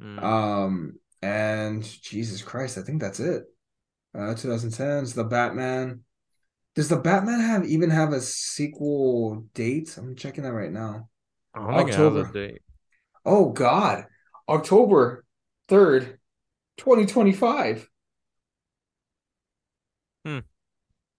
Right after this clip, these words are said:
Speaker 2: Oh, my God. So, yeah, we're
Speaker 1: When does
Speaker 2: getting one movie next year, and it's The Joker.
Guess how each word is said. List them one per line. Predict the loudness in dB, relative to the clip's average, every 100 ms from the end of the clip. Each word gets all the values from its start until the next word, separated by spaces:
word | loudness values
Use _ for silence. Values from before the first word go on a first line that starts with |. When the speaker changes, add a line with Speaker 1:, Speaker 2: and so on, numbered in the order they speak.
| _ _ _ -14
Speaker 2:
Oh, | -10
my | -8 -6 -8
God. | -8 -10 -8 -8
So, | 4 6 8 8 6 2 -2
yeah, | 2 4 4
we're | 4
Speaker 1:
When | 8
does | 8
Speaker 2:
getting | 8 2 -2 -8 -16 -8
one | -6 -2
movie | -2 -2
next | -2 -4 -2
year, | -2
and |
it's | -2
The | -6
Joker. | -2 0 0 -2 -12